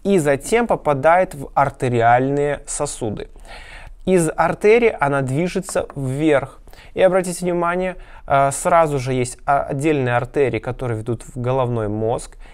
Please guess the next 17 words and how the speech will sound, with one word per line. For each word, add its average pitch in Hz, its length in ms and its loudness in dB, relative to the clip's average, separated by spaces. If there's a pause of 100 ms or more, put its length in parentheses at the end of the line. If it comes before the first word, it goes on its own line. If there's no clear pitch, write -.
(180)
и - 40 -4
од-, 131 260 0
и 151 180 -2
вся 131 320 0
артерия 160 540 -2
располагается 180 1000 -2
сверху 170 1000 -2
над 147 360 -4
хордой, 147 640 0
да, 131 200 0
то 139 60 -8
есть 123 120 -12
оно 131 280 -8
питает 127 840 -2 (140)
как 117 140 -12
будто 113 340 -6
бы 107 220 -4